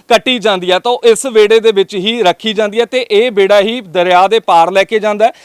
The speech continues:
ਤੇ ਦਰਿਆ ਤੋਂ ਇੱਧਰ ਲੈ ਕੇ ਜਾਂਦਾ। ਤਾਂ ਪਿੱਛੇ ਰਾਵੀ ਦਰਿਆ ਦੀਆਂ ਤੁਹਾਨੂੰ ਤਸਵੀਰਾਂ ਦਿਖਾ ਰਹੇ ਹਾਂ ਤੇ ਇੱਥੇ ਸਾਡੇ ਨਾਲ ਇਸ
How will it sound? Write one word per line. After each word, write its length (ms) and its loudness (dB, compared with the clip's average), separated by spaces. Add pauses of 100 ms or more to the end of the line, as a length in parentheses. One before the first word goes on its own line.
(160)
ਤੇ 120 0
ਦਰਿਆ 380 2
ਤੋਂ 300 -4
ਇੱਧਰ 320 -2
ਲੈ 140 -2
ਕੇ 140 -6
ਜਾਂਦਾ। 260 -2
ਤਾਂ 120 -2
ਪਿੱਛੇ 380 0 (400)
ਰਾਵੀ 280 4
ਦਰਿਆ 320 4
ਦੀਆਂ 180 -4
ਤੁਹਾਨੂੰ 260 -6
ਤਸਵੀਰਾਂ 460 -8
ਦਿਖਾ 280 -2
ਰਹੇ 100 -6
ਹਾਂ 80 -6
ਤੇ 160 -4
ਇੱਥੇ 420 -2
ਸਾਡੇ 260 -2
ਨਾਲ 300 -4 (480)
ਇਸ 160 -6